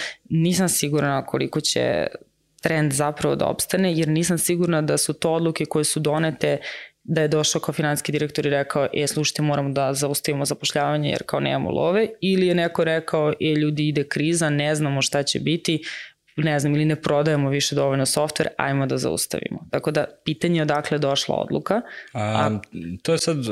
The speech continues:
Speaker 2: mislim da nigde, nikad ni ne postoji zaista taj trenutak. Ono što postoji je pritisak sa raznih strana, raznih stakeholdera i, na primjer, a, ne znam da li si ispratila, ali recimo jedan od velikih investitora u Google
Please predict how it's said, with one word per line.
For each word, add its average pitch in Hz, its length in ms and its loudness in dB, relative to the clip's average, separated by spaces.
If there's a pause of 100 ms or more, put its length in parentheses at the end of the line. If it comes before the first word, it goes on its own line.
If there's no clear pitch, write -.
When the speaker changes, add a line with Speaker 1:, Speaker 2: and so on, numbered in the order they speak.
(160)
Speaker 2:
mislim 151 240 0
da 151 60 2
nigde, 143 280 0
nikad 147 240 0
ni 123 60 0
ne 117 120 0
postoji 123 400 -2
zaista 95 380 0
taj 90 220 -2
trenutak. 80 680 -6
Ono 107 320 0
što 131 140 -4
postoji 135 360 0
je 123 100 0
pritisak 120 420 -2
sa - 120 -2
raznih 101 300 0
strana, 101 360 0
raznih 92 240 0
stakeholdera 92 600 -2
i, 135 40 0
na 123 100 -2
primjer, 131 400 -2 (580)
a, 104 140 0
ne 120 120 2
znam 123 120 0
da 127 60 4
li 131 80 2
si - 140 0
ispratila, 120 500 0
ali 113 200 2
recimo 117 360 0
jedan 120 280 2
od 107 100 0
velikih 110 400 -2
investitora 95 600 -2
u 87 80 0
Google 87 600 -2